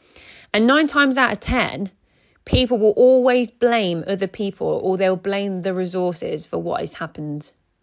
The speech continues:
They will end up blaming others because they haven't, um, addressed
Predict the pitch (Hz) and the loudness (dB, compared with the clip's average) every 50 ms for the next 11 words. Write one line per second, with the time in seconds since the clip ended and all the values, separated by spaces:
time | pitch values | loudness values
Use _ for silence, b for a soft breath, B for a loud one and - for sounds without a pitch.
0 | _ _ B B B B B B B B B B - 208 214 220 220 214 214 208 | _ _ B B B B B B B B B B 2 4 4 6 6 4 4 4
1 | 202 202 - 226 226 226 233 233 208 208 175 151 160 175 - - - - - _ | 4 2 2 0 0 2 2 2 2 2 2 2 0 -2 -4 -8 -12 -20 -20 _
2 | _ _ _ _ _ _ _ _ _ _ _ _ _ _ _ _ _ _ _ _ | _ _ _ _ _ _ _ _ _ _ _ _ _ _ _ _ _ _ _ _
3 | _ _ _ _ _ _ 185 175 - 214 214 214 226 240 247 240 240 233 226 - | _ _ _ _ _ _ -20 -6 2 4 6 6 6 4 2 0 -2 -2 -2 -2
4 | 226 226 185 185 160 156 160 196 208 - - - _ _ _ _ _ _ _ _ | -4 -4 -2 0 0 0 0 0 -2 -6 -10 -16 _ _ _ _ _ _ _ _
5 | - 196 185 - 208 190 180 - 190 185 175 196 196 175 185 185 180 180 170 - | -6 -6 -4 -4 -4 -4 -2 -2 -2 -2 0 -2 -2 -2 -2 -2 -4 -4 -4 -8
6 | - - - - _ _ _ _ _ _ _ _ _ _ _ _ _ _ _ _ | -14 -20 -20 -20 _ _ _ _ _ _ _ _ _ _ _ _ _ _ _ _
7 | _ _ _ _ _ _ _ - 185 175 170 170 170 165 165 165 170 165 170 - | _ _ _ _ _ _ _ -4 0 0 2 2 2 2 0 0 -2 -4 -6 -2
8 | - 202 208 170 - - 190 214 202 165 143 - - - - - - - - | 0 0 0 0 0 0 2 2 2 2 0 -4 -16 -18 -16 -16 -16 -16 -18